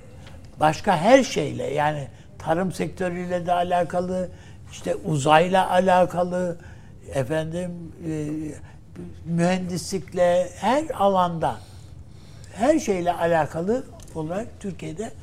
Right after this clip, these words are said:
bir gayretin, çabanın ve iradenin olduğuyla da a-, alakalı bir şey. O yüzden zaten bugün bütün dünyada Türkiye ile alakalı olarak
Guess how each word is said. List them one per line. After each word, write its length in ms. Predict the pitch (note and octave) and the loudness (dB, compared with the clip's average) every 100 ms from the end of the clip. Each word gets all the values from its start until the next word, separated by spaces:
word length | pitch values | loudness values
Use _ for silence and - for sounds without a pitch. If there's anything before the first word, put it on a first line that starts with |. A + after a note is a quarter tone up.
| - - G3 | -18 -10 -2
bir 180 | G3+ G3 - - - | -2 -2 -8 -18 -4
gayretin, 800 | D#3+ D#3 E3 E3 D3+ D#3 F3 G#3 - - | 4 6 6 4 0 -4 -6 -6 -10 -12
çabanın 800 | - E3+ D#3+ D#3 D#3 G3 A3 E3+ | -2 2 2 2 -2 -6 -6 4
ve 240 | F3 F3 - - - | 4 4 0 -14 -4
iradenin 760 | D#3 D#3+ D#3 D#3 E3 F#3+ A#3 A3+ - - - | 2 6 6 6 0 -2 -4 -6 -16 -10 -2
olduğuyla 680 | D#3 D3+ D#3+ E3+ D3+ B2+ | 0 0 -2 0 0 -2
da 80 | - - | -6 -12
a-, 340 | - B2+ - A#2 | -8 -8 -8 -10
alakalı 380 | A#2+ G#2+ A#2 A2+ G#2 | -10 -12 -14 -14 -16
bir 60 | |
şey. 200 | - - - - - - - - - | -16 -16 -16 -18 -18 -18 -18 -8 6
O 140 | A#3 | 10
yüzden 420 | D4 B3+ F#3+ E3 | 10 8 4 2
zaten 540 | C#3 D#3 D3+ D#3+ D#3 D3+ | 2 0 2 0 -2 -4
bugün 420 | D3 D#3+ D#3 D#3+ - - - - - - - | -4 -4 -4 -8 -14 -16 -14 -14 -16 -18 -10
bütün 480 | E3 E3 E3+ D#3 D3+ | -8 -6 -4 -4 -4
dünyada 680 | C3+ C#3 C3+ B2+ C3 C3+ C#3 - - - - - - | -2 0 0 0 0 -4 -4 -14 -20 -18 -18 -18 -10
Türkiye 440 | - C4 - F3+ | 0 0 2 -2
ile 160 | D#3 D#3 | 0 -2
alakalı 800 | D#3 E3 E3 D3+ E3+ G3+ G3+ - | 2 2 2 0 0 -2 -2 -4
olarak 580 | - C#3+ C3 A#2+ A2+ | -4 -4 -2 -4 -8